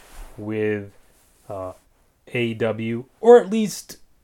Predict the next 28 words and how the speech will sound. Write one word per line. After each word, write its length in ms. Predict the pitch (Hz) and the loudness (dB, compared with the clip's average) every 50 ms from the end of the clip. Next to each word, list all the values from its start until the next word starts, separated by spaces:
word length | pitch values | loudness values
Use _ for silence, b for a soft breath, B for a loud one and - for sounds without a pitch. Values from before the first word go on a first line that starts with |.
| _ _ - | _ _ -8
in 160 | - 160 156 | -4 -4 -2
the 160 | 147 139 139 | -2 -2 0
A 60 | 139 151 | 0 0
E 120 | 147 147 | 0 0
W 540 | 139 143 139 135 139 143 135 131 131 127 123 | 2 0 0 0 2 2 2 2 2 2 0
family, 580 | 123 - - 151 147 147 156 156 156 160 165 160 | 0 0 0 2 2 2 2 2 2 2 2 2
I 80 | 123 | 0
guess, 260 | 123 143 143 139 - - | 2 2 0 0 0 -4
which 160 | 120 - - | -8 -6 -6
includes 320 | 120 113 - 123 123 117 | -10 -8 -6 -6 -6 -4
Ring 140 | 117 117 117 | -6 -6 -4
of 80 | 110 107 | -4 -2
Honor. 300 | 110 113 113 113 113 - b b b b b b b b - | -2 -4 -4 -6 -10 -12 b b b b b b b b -14
Um, 380 | 101 98 101 101 98 98 101 | -10 -8 -6 -6 -8 -8 -12
so 420 | 95 - - - 113 107 107 107 - _ _ _ _ _ _ | -16 -14 -8 -6 -4 -4 -4 -4 -8 _ _ _ _ _ _
I 60 | - | -20
kinda 280 | - - 131 123 123 120 | -10 -6 -4 -4 -4 -4
think 180 | - 127 107 - | -8 -12 -14 -14
he's 160 | 120 110 - | -14 -16 -14
sticking 200 | - 110 104 104 | -14 -12 -12 -10
around. 200 | 104 104 104 107 | -10 -8 -8 -8
As 100 | 107 - | -8 -4
far 180 | - 147 143 | -2 -2 0
as 120 | 135 117 113 | 0 -2 -4
Bandito 1300 | 120 123 139 131 139 - _ _ _ _ _ _ _ _ _ _ _ _ - - - - - 151 151 160 | -4 -6 -6 -8 -12 -20 _ _ _ _ _ _ _ _ _ _ _ _ -20 -20 -18 -10 -6 -4 -2 0
goes, 220 | 139 147 147 139 120 | 2 2 2 2 0
I 100 | 107 110 | -2 -4
don't, 220 | 113 110 107 - | -4 -6 -8 -12